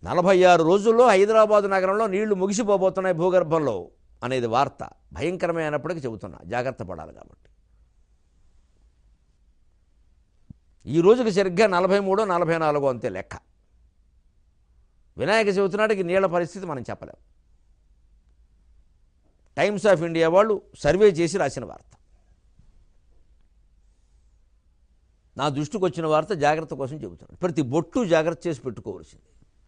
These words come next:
అన్నాం కదా అని ఇతరులకు లేకుండా మనం ఓహో మొత్తం బుట్టలు నింపేయడం కాదు ఇక్కడ.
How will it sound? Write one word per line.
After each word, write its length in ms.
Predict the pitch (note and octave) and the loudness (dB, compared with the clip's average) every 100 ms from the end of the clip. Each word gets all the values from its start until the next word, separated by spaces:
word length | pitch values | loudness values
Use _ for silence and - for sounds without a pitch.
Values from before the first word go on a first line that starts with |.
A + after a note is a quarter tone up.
| - _ - | -20 _ -8
అన్నాం 300 | G#3+ B3+ A#3+ | -4 -2 0
కదా 200 | A3 A3+ | 0 2
అని 140 | G3+ | 0
ఇతరులకు 360 | F3 A3+ A3 G3+ | -2 -2 0 0
లేకుండా 320 | G3+ G3 G#3 | -2 -2 -4
మనం 200 | G3 F3+ | -4 -4
ఓహో 360 | F3+ G3 F#3+ | -4 -2 -2
మొత్తం 340 | G3 E3+ G3+ F3 | -2 -4 -4 -4
బుట్టలు 280 | D#3+ G3 E3+ | -2 -2 -2
నింపేయడం 420 | E3+ F#3+ E3 A#2+ | -4 -4 -4 -6
కాదు 180 | F#2+ C#2+ | -10 -12
ఇక్కడ. 180 | - | -20